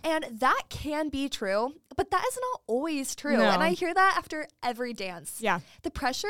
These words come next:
Speaker 1: of being a D J must be crippling,
Speaker 2: Yeah,
Speaker 1: honestly.
Speaker 2: that's so true.
Speaker 1: Like,
Speaker 2: Shout out to
Speaker 1: so
Speaker 2: all the D Js.
Speaker 1: Yeah.
Speaker 2: You guys are killing it.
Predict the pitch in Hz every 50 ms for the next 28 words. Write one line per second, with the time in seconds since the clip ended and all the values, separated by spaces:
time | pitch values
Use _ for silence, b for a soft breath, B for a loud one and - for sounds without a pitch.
0 | 453 453 415 - 269 277 277 220 214 185 190 - 233 247 240 226 - - 214 196
1 | _ - - 208 180 - 170 165 165 190 196 - - - 381 466 480 - 320 -
2 | - 180 180 196 202 - 254 240 233 240 - - - - 214 190 175 165 165 175
3 | 311 302 - - _ _ _ _ - - - 285 262 277 320 349 - - 370 -
4 | - 262 247 262 208 202 233 240 523 539 539 554 494 440 359 302 262 247 - 679
5 | 784 - - - 381 359 - 294 294 269 254 247 240 226 226 220 220 220 - -